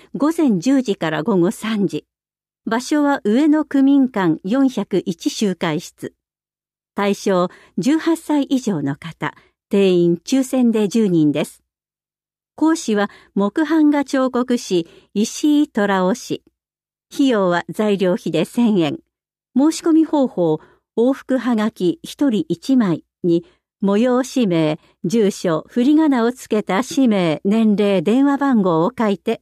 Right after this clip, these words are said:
問い合わせ先へ。複数名記入、往復はがきでない場合は無効となります。申し込み締め切り日、十月二十二日金曜日必着。問い合わせ、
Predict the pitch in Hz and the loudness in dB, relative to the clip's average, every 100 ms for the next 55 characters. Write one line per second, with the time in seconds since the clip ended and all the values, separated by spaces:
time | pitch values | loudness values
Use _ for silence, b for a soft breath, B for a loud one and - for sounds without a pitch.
0 | - 180 165 156 151 - 151 151 - 156 | -4 0 2 2 -2 -4 -6 -6 -6 -6
1 | - _ _ _ _ _ _ _ _ - | -6 _ _ _ _ _ _ _ _ -12
2 | - 330 - 349 269 202 226 - 196 196 | -2 -2 2 2 2 2 0 0 0 2
3 | 190 - 226 254 285 311 294 302 277 262 | 0 0 0 0 0 -2 0 0 0 0
4 | 226 226 262 269 254 254 254 254 294 - | 0 0 2 0 0 0 0 0 0 -2
5 | 170 - 170 165 156 151 143 160 - _ | -4 0 -2 -2 -4 -4 -4 -6 -6 _
6 | _ _ _ _ _ _ _ _ 202 226 | _ _ _ _ _ _ _ _ -2 0
7 | 226 - 214 240 - 214 233 226 214 190 | 0 -2 0 0 0 -2 -2 -2 -2 0
8 | 175 - b b 165 254 277 277 294 262 | -2 -4 b b -2 0 2 2 0 2
9 | 269 320 285 226 180 202 226 - 226 - | 2 2 2 2 2 2 0 0 -4 0
10 | 262 254 247 214 180 - - 180 _ - | 2 4 4 2 0 -4 -4 -6 _ -8
11 | 165 156 - _ _ _ _ _ _ _ | -6 -6 -8 _ _ _ _ _ _ _
12 | _ _ 208 196 190 185 233 - 190 | _ _ -2 0 2 0 -2 -2 -4